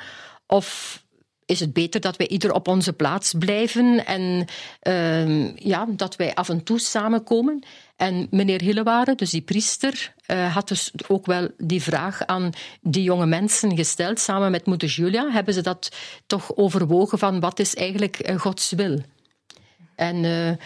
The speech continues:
ze waren, zijn daarvoor ook samengekomen in Menen, waar hij toen pastoor was. Dat was,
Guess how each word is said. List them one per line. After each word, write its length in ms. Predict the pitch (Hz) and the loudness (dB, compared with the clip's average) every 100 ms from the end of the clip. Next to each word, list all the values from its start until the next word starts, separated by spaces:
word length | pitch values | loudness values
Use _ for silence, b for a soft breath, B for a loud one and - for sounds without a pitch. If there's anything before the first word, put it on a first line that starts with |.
| B | B
ze 200 | - 196 | -4 0
waren, 260 | 175 180 160 | 0 0 0
zijn 160 | 190 180 | 0 0
daarvoor 340 | 175 165 175 | 0 0 2
ook 180 | - - | 2 -2
samengekomen 800 | 180 165 185 196 - 220 208 - | -2 0 0 2 4 4 4 2
in 420 | 180 170 165 - | 2 4 2 2
Menen, 500 | 160 156 135 196 240 | 4 4 4 4 4
waar 200 | 185 175 | 4 2
hij 160 | 165 160 | -2 -2
toen 280 | - 220 226 | 2 2 4
pastoor 460 | 220 - 240 240 | 0 0 2 2
was. 180 | 226 240 | 2 2
Dat 120 | 190 | 0
was, 200 | 175 - | -2 -4